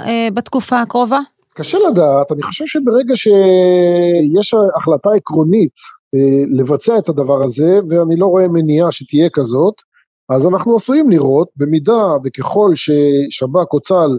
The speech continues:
Speaker 2: לא יצליחו להגיע לאותם טרוריסטים בזמן אמת, ויהיה מידע אמיתי וקונקרטי על כך שהם הולכים לבצע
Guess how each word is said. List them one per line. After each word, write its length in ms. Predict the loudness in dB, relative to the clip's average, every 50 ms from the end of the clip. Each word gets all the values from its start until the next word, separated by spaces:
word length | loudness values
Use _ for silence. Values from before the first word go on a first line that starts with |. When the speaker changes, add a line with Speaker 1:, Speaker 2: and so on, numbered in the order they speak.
| -6 _ -4
Speaker 2:
לא 360 | -2 0 2 2 2 2 0
יצליחו 380 | -2 -2 -4 -4 -2 0 2
להגיע 400 | 2 2 0 0 0 0 0 2 0 -2 -4 -10 _ _ _ _ _ _ _ -4
לאותם 360 | -4 -2 -2 0 -2 -2 0 0
טרוריסטים 640 | 0 0 2 2 0 -2 -2 -4 -4 -4 -4 -4
בזמן 400 | -4 -6 -4 -2 -2 0 0 0
אמת, 360 | 0 0 2 2 0 0 -2 -6 -10 -20 _ _ _ _ _ _ _ _ _ -2
ויהיה 240 | 0 2 2 2 2
מידע 420 | 2 0 0 0 0 0 0 -2 0 -2 -2
אמיתי 380 | -2 -4 -4 -4 -4 -4 -2 -2
וקונקרטי 680 | -2 -2 -2 -2 -2 -2 0 0 0 0 2 0 0
על 80 | -2 -2 -2
כך 200 | -2 -4 -4 -2
שהם 140 | -2 -2 -2
הולכים 340 | -2 -2 -2 0 0 2 2
לבצע 400 | 2 0 -2 -2 0 0 0